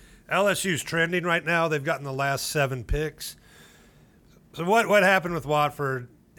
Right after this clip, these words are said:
He, his, at one time, he's gonna go to Alabama, is what everyone's thinking. You know, local guy, <clears throat> he's gonna end up at Bama.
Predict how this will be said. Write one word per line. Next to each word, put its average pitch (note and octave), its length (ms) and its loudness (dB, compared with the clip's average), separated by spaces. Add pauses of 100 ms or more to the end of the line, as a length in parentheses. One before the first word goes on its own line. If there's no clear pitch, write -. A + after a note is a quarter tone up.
(120)
He, D#3+ 300 -10
his, F3+ 680 -2 (720)
at D3 120 -6
one F#3 160 2
time, F3 400 2
he's C3 160 -8
gonna C#3+ 140 -2
go C3+ 100 2
to C3 80 2
Alabama, A#2 480 -2 (1120)
is C3 140 -12
what C3 120 -4
everyone's A2+ 380 -8
thinking. G2+ 420 -16
You - 60 -18
know, G#2+ 100 -12
local B2 360 -8
guy, A#2+ 340 -6 (340)
<clears throat> - 380 -20
he's B2 100 -8
gonna B2+ 180 -2
end B2+ 160 -2
up A#2+ 180 -2
at A2+ 120 -8
Bama. C#3 440 -2